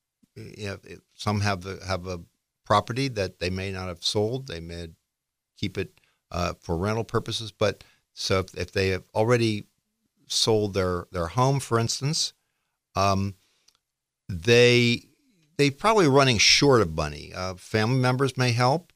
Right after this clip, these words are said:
but, and some providers have benevolent funds. Country Meadows does have a benevolent fund, and so often we can help make up the difference, uh, either through, uh, benevolent care funding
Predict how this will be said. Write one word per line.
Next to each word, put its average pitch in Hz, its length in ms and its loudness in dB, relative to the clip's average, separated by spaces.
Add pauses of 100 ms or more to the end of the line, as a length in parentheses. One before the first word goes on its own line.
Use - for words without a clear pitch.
(400)
but, 107 320 2
and 117 320 -2 (360)
some 208 400 0 (400)
providers 98 540 0
have 104 440 -2
benevolent 131 480 -4
funds. 73 320 -18
Country 92 320 -10
Meadows 104 280 -6
does 104 160 -6
have 92 120 -10
a - 20 -16
benevolent 78 520 -14
fund, 87 180 -10
and 113 100 -12
so 101 200 -8
often 107 340 -6
we 110 100 -8
can 92 220 -16
help 90 300 -10 (320)
make 98 240 0
up 92 180 -6
the 87 80 -6
difference, 82 580 -6
uh, 85 300 -6
either 92 300 -8
through, 82 460 -6 (360)
uh, 82 280 -12 (360)
benevolent 104 480 -6
care 107 220 -2
funding 104 500 -4